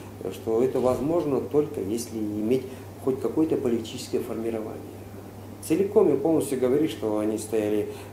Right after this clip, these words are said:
э, на пути, там, создания отдельного государства, не стоит, потому что, э, они были все под жандармским контролем, э, был чёткий шпионаж со стороны российской жандармерии.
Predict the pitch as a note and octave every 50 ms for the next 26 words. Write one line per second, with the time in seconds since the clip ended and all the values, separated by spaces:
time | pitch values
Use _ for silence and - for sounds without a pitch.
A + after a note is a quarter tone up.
0 | - - C#2+ E2 F2 F2 F2 F2 F2 F2 E2+ D#2+ - - - - - - G#2 A2
1 | A2 - A2+ G#2 - G#2+ G2 - - E2 D#2+ - - A2+ G2 G2 A2 G#2 F#2+ G2
2 | G#2+ A2 G#2+ B2 C3 A#2 A#2 A2+ A#2 B2+ B2 C#3 C#3 - D#3+ F#3 F#3+ F3 - -
3 | G#2+ A2 A#2+ A#2+ - - F#3+ G3+ - - - - - - F#2+ F#2+ F#2 - - E2+
4 | D#2+ E2 E2+ E2+ - - - - - - - - - - - - - - - -
5 | - - - - - - - - - - - - - C3+ C#3+ C3 - A2 A2+ G#2+
6 | G2 - - A#2+ G#2 - A#2 G2+ F#2+ A2+ A#2 A2+ G#2+ G#2+ A2 G#2 G2+ F#2+ F2+ -
7 | - - - - - G2+ G#2+ G#2+ D#3 D#3+ D#3+ D3+ D3 C#3+ - - - - - -
8 | - - - - - - E2+ E2 D2+ D2+ D#2+ D#2 - G#2 F#2+ F2 - - - -
9 | - B2 - - - F2 F2 - - A#2 A2 G#2 B2+ D3+ D#3+ - - - - -
10 | - B2 A2+ G#2+ G#2+ G#2 G2 F#2+ F#2+ - - - - - - - - - A2 G#2
11 | - A2 G2 - - G#2 G2 G2+ G2+ G2 G2+ G#2 G#2 G#2 G2+ G2+ G2+ G2 G2 F#2+
12 | F#2 F2+